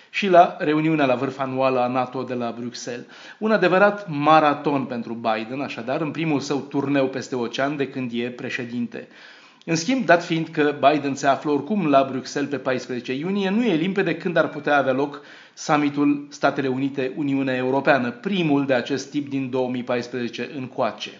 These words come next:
La summitul nato din paisprezece iunie, Biden va da asigurări aliaților că perioada neîncrederii și a incertitudinii din vremea lui Donald Trump s-a încheiat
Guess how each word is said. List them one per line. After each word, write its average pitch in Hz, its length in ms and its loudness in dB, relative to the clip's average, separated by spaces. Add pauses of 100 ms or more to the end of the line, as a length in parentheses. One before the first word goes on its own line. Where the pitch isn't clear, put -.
(540)
La 226 360 6
summitul 165 480 -2
nato 139 300 2
din 131 140 -6
paisprezece 127 560 -2
iunie, 156 600 0 (600)
Biden 233 260 4
va 214 160 4
da 208 200 8
asigurări 185 680 2
aliaților 165 560 4
că 165 100 -2
perioada 151 460 4
neîncrederii 147 880 0
și 143 140 0
a 135 60 0
incertitudinii 139 920 -4
din 127 160 -6
vremea 135 240 0
lui 127 140 -4
Donald 127 300 -2
Trump 139 300 0
s-a 131 400 0
încheiat 135 800 -2